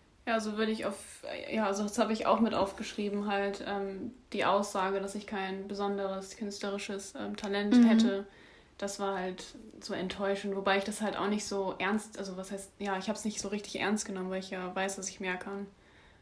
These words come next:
Speaker 2: Ja.
Speaker 1: Ähm, aber das hätte ich jetzt auch gesagt, oder Enttäuschung allgemein, wenn ich mir irgendwas vorgenommen habe, zum Beispiel früh aufzustehen <laughs>
Speaker 2: Mhm.
Speaker 1: und das dann nicht schaffe oder sowas, dann bin ich halt enttäuscht, wenn ich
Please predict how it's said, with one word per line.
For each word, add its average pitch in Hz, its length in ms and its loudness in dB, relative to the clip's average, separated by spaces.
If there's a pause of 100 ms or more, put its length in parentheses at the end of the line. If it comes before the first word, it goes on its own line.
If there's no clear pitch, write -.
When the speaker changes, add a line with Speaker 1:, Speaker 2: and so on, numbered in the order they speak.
(140)
Speaker 2:
Ja. 233 220 8
Speaker 1:
Ähm, 180 160 -4 (1300)
aber 202 180 -8
das 202 160 -6
hätte 202 140 -4
ich 196 60 -8
jetzt 202 140 -6
auch 208 200 2
gesagt, 202 420 -2
oder 196 400 -2 (880)
Enttäuschung 208 520 2
allgemein, 202 540 4
wenn 202 120 2
ich 202 220 -2
mir 202 140 2
irgendwas 208 280 2
vorgenommen 214 580 2
habe, 196 380 0
zum 196 160 -6
Beispiel 196 320 -4
früh 208 260 -4
aufzustehen 202 840 -2
<laughs> - 560 4
Speaker 2:
Mhm. 240 180 10
Speaker 1:
und 226 80 10
das 233 140 6
dann 196 100 0
nicht 214 160 0
schaffe 226 280 2
oder 190 200 0
sowas, 196 300 -4
dann 196 100 -6
bin 202 120 2
ich 208 120 -2
halt 185 200 2
enttäuscht, 202 460 0
wenn 196 120 -2
ich 196 260 -4